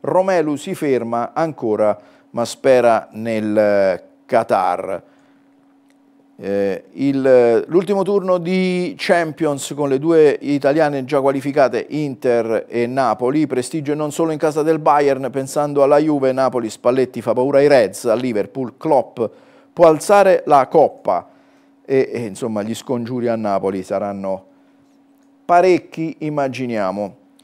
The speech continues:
Chiudiamo con, eh, la, eh, i motori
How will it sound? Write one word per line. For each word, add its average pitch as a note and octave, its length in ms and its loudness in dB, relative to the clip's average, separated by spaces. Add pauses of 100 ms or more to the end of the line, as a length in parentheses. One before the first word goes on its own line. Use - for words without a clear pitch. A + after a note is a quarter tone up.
(480)
Chiudiamo D3 600 2
con, D3 440 -2
eh, G#2+ 560 -2
la, F#2+ 1400 -6
eh, F#2+ 60 -14
i A2 100 -10
motori F#3+ 580 4